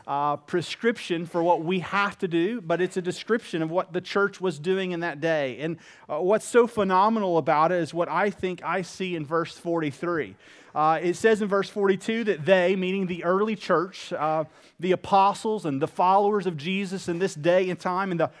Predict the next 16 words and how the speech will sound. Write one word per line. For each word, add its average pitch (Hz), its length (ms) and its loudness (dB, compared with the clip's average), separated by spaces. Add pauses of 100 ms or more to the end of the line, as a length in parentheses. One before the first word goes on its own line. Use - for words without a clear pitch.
(180)
early 226 400 6
parts 185 440 0
and 156 180 -4
the 170 140 -2
early 208 320 2
days 196 340 2
of 196 80 -4
the 180 80 -6
church, 165 380 -2
they 185 120 2
devoted 180 460 4
themselves 185 520 0
to 196 100 -4
the 180 80 4
apostles' 180 640 -2
teaching 180 480 -8